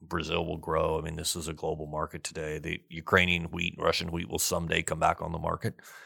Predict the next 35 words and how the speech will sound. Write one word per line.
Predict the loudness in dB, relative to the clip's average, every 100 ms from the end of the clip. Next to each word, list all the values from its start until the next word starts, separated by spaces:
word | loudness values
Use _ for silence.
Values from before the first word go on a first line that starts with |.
| -20 -20 -20 _
Might | 0 6
be | 6
a |
couple | 6 2
of | -2
years, | -2 0 0 -2
but | -4 2
that's | 2 4 2 2 -4
a | 2
lot | 6 8
of | 6
rice. | 4 0 2 -2
We | -2
build | -4 -2 0
up | 2
supply | 2 0 2 6 8
on | 6 2
this | 2
side | 4 4 2
to | -2
fill | -4 -4
those | -2 -2
demands. | -4 -4 -4 -4 -2 0 0 -2 -20 -20 -20 _ 0
Um, | 2 2 0 -2 0
that'll | 2 2
get | -2 2
backfilled. | 4 4 2 -2 -2 -2 -4 -4
Um, | -2 -2 -4 -4 -8 -10 -14 _ _ _ _
we'll | 4 10
backfill | 10 10 6 4 4
it, | 4
but | -2 2
right | 2 2
then | -2
there's, | -4 -2 0 0